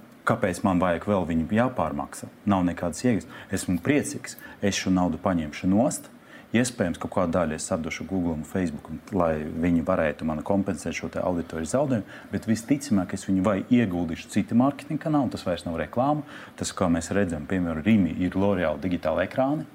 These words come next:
kur viņu reklamē savu produktu, un tur, vai vēl kas ir, vēl viena būtiskāka atšķirība starp Latviju un Igauniju, piemēram, par to, ka zīmoli investē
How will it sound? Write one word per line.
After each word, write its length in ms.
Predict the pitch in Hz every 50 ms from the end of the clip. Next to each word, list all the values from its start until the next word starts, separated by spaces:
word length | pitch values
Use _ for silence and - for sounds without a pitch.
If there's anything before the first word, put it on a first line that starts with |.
| - - - - - - - -
kur 180 | - - -
viņu 300 | - - 101 92 85 80 82
reklamē 320 | 90 101 - - 87 82 -
savu 200 | - 90 80 -
produktu, 380 | - - 104 95 87 - - -
un 140 | 110 98 -
tur, 180 | 117 104 82 - - - -
vai 180 | - - 95 95 95
vēl 340 | - - 95 113 123 117 -
kas 220 | - 92 - -
ir, 100 | - 78 78 - - - -
vēl 240 | - 98 110 107 101
viena 180 | 98 90 85 82
būtiskāka 480 | 85 123 123 - - 87 80 - 92
atšķirība 400 | 98 98 - - 85 78 - -
starp 220 | - - - - 92
Latviju 380 | 92 95 104 - - 90 82 80
un 80 | 92 101
Igauniju, 380 | 98 90 80 78 76 76 78 -
piemēram, 320 | 87 80 78 73 67 71
par 160 | 71 - -
to, 160 | - - 98 101
ka 120 | 101 - 87 - - - - -
zīmoli 600 | - 80 - 98 113 127 117 101 90 87 82 - -
investē 720 | - 110 113 120 104 90 90 85 82 - - - - 85